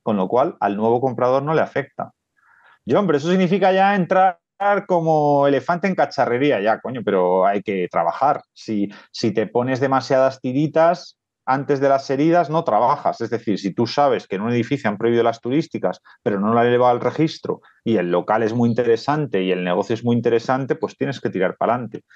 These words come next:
Y luego, pues, el propietario te, el expropietario te ha avisado de que prohibieron las turísticas,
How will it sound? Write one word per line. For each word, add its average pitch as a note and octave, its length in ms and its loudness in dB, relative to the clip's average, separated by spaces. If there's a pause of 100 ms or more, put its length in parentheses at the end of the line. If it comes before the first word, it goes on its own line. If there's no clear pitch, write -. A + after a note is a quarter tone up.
(120)
Y G2+ 100 0
luego, G2+ 440 -2 (520)
pues, - 240 -4 (240)
el G#2+ 140 -2
propietario B2+ 520 0
te, - 320 0
el B2 80 0
expropietario A#2 640 0
te D3 80 2
ha C#3+ 60 4
avisado D3+ 500 0
de A2 200 -2
que G#2+ 200 -2
prohibieron B2 400 0
las D3 200 0
turísticas, F#3+ 640 0